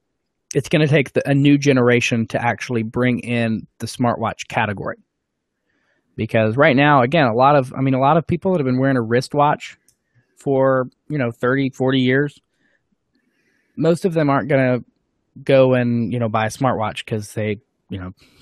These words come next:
think it's pointless. So some, some will, but, um, I still think the smartwatch market is a niche market that not everybody wants to be part of, where the phone market kind of blew up because now they're such a necessity.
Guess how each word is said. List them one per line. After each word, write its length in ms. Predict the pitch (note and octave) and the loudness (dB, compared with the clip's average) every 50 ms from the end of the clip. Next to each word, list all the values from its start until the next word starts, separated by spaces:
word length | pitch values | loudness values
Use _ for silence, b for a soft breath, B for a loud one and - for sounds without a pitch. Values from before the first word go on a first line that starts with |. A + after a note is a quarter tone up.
| b _ | b _
think 160 | - A2 G2 | -10 -8 -8
it's 100 | F2 - | -10 -14
pointless. 440 | - - A#2+ A2+ - - E2+ - - | -8 -6 -6 -6 -6 -8 -14 -20 -20
So 300 | - - - - - - - | -12 -10 -10 -10 -10 -12 -8
some, 240 | - C3+ C3 C#3+ | -4 -2 -2 -2
some 220 | - - F#3 F#3+ F#3 | 0 0 -2 0 0
will, 260 | C3 F#2+ F#2+ G2+ A2+ - _ _ _ _ | -2 -4 -4 -8 -10 -14 _ _ _ _
but, 200 | - G#2 - - b b b b b b b b b b b _ | -4 -4 -4 -8 b b b b b b b b b b b _
um, 480 | - C3 A#2+ A2+ A2+ G#2+ G#2+ A2 G#2 - - | -4 -4 -2 -2 -2 -2 -4 -6 -8 -6 -6
I 100 | C3+ B2+ | -6 -6
still 260 | - - - D3+ C#3+ | -6 -2 0 0 0
think 260 | - - C#3+ C3 - | 2 0 -2 -2 -2
the 60 | A#2+ | -6
smartwatch 540 | - - C3 A#2+ A2 D#2 G#2+ A2+ - - - | -6 -2 -2 0 0 0 -2 -4 -4 -4 -6
market 320 | A2+ A2 A2 - A2+ - - | -6 -6 -4 -6 -8 -10 -10
is 200 | - A2 G#2+ G#2+ | -10 -8 -8 -6
a 220 | G#2 G#2 G2+ G2+ G#2 | -6 -8 -8 -6 -6
niche 320 | G#2 A2 A2 G#2 - - | -4 -4 -4 -6 -6 -8
market 300 | G#3 G3 F#3 - F#2 - _ _ _ _ _ _ _ - | -8 -8 -8 -10 -14 -18 _ _ _ _ _ _ _ -12
that 180 | A2+ G#2+ F2 - _ _ _ _ _ _ | -12 -12 -12 -14 _ _ _ _ _ _
not 300 | - A#2+ A#2+ A#2 A2+ - - | -6 -4 -2 -2 -4 -6 -6
everybody 480 | A#2+ A#2+ A#2 A#2+ A2+ A2+ G#2+ G#2+ G#2 G2 | -8 -6 -6 -4 -4 -2 -2 -2 -2 -4
wants 200 | G#2 A2+ G2+ - | -6 -8 -8 -8
to 80 | - | -8
be 80 | A2+ G#2 | -8 -8
part 220 | - - C3+ A#2+ | -4 -2 0 0
of, 120 | A2+ G#2 G2+ | 0 -2 -4
where 100 | A2 G2+ | -6 -6
the 120 | F#2+ F#2+ - _ _ | -6 -10 -14 _ _
phone 360 | _ - - D3+ C#3 C#3 B2+ A#2+ | _ -4 0 2 2 2 2 2
market 300 | A2+ G#2+ G#2+ - A2 - | 0 -2 -6 -10 -12 -10
kind 160 | - A#2+ G#2+ | -8 -8 -8
of 140 | G2 G2 G#2 | -8 -10 -8
blew 240 | A2 A2+ A2+ A2+ G#2+ | -6 -4 -2 -2 -2
up 160 | F#2 - - _ _ | -4 -4 -8 _ _
because 480 | - G#2 - - G#2+ G2+ G2+ - - - _ _ _ _ _ _ _ _ _ _ _ _ _ _ _ _ _ _ _ _ _ _ | -18 -16 -12 -12 -12 -10 -12 -14 -16 -18 _ _ _ _ _ _ _ _ _ _ _ _ _ _ _ _ _ _ _ _ _ _
now 380 | G#2 G#2+ B2+ B2+ B2+ B2+ B2 | -8 -4 -2 0 2 0 0
they're 120 | A#2 A2+ G#2+ | 0 -2 -4
such 280 | - - A#2+ - - | -2 -4 -4 -4 -2
a 40 | A2+ | -6
necessity. 600 | G#2 G2 - - G#2 G#2 - - - - - - | -6 -6 -6 -6 -6 -6 -6 -10 -16 -16 -16 -20